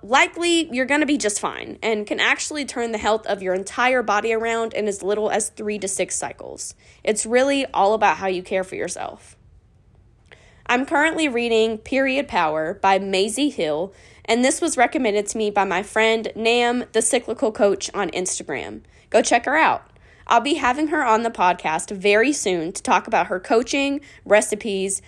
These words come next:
cyclical nature, and to learn from her about the menstrual cycle, which I'm so excited about. It's a great book that I've really enjoyed filling my Sundays with recently. So much amazing information,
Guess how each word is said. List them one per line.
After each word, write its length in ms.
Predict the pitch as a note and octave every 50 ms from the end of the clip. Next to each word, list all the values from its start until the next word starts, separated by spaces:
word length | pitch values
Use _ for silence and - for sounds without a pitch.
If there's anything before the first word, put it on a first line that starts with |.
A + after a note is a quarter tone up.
| - - _
cyclical 500 | - - - D4+ D#4 - F#4+ D#4+ - D#4+
nature, 560 | C#4+ B3+ G#3+ G#3 G3 - - G#3 G3+ G3 F#3 F#3+
and 260 | G3+ A#3+ B3+ B3+ D4+
to 80 | - D#4
learn 280 | B3 G#3+ G3+ G#3 G3+ G3+
from 160 | - A3 A3+
her 180 | - G#3+ G#3
about 240 | F#3+ F3+ E3+ F3+ F3
the 80 | - F#3+
menstrual 340 | G3 F#3+ A3 A3 - B3+ A#3+
cycle, 400 | - - F#3 F#3+ F#3+ G3+ F#3 F3+
which 180 | F3+ F#3 - -
I'm 160 | F#3 G3 G3
so 400 | F#3+ - - - A3 G3+ F#3 E3+
excited 480 | - E3 - - - D#3+ D#3+ D#3 D#3+ D#3+
about. 420 | D#3+ - - - - - - _ _ _ - - - - - - -
It's 180 | - A3+ A3 -
a 60 | B3+
great 400 | A3 G3+ A3+ A3 A#3+ D#4 C4+ -
book 160 | A#3+ A#3+ -
that 120 | - - G#3+
I've 200 | G3+ G#3 G3 G3
really 340 | F#3 G3+ G3+ G#3 G#3+ A3+ A3+
enjoyed 380 | A3 G3 - F#3+ F#3+ F#3+ F#3
filling 280 | F#3 - G#3 F3+ G3 G3
my 120 | F#3+ F#3
Sundays 480 | G3 - G3 F3+ F3+ F#3 F3+ F3+ E3+ -
with 180 | D3+ D#3 -
recently. 600 | D3+ D#3 D3+ - - - - - D#3+ - G#2+ A2+ - _ - - - - - - - -
So 260 | - - - B3+ B3
much 200 | B3 C4 - -
amazing 380 | D#4 C4 A#3 G#3 A3 G#3+ A3 E3+
information, 840 | - G#3 G#3+ - A#3 A#3 G#3 F3+ F3+ - - C4 C4+ D4+ D#4+ F4